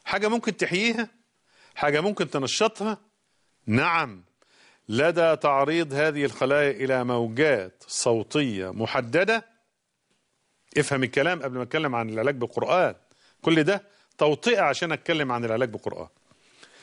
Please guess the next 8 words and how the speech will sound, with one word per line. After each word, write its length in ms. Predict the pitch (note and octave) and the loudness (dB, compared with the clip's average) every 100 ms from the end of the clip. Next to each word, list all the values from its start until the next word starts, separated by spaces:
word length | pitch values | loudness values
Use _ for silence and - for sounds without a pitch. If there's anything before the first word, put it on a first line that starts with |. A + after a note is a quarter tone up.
| - - | -14 -2
إلى 200 | C3 C#3+ | 0 2
موجات 300 | D3 D3 G3 | 0 2 2
صوتية 260 | - D3 F3+ | 2 0 0
محددة، 320 | D#3 F#3 F3+ | 0 0 -2
بأنها 260 | C3 C#3 D3+ | -4 -2 -2
تبدأ 440 | F3 E3+ C#3 C#3+ C3 | 0 -4 -2 -4 -4
بالاهتزاز 640 | C3 A#2+ B2 A#2 C#3+ B2 | -6 -4 -2 2 2 0
والنشاط. 600 | B2 A2+ - - _ | -4 -4 -8 -12 _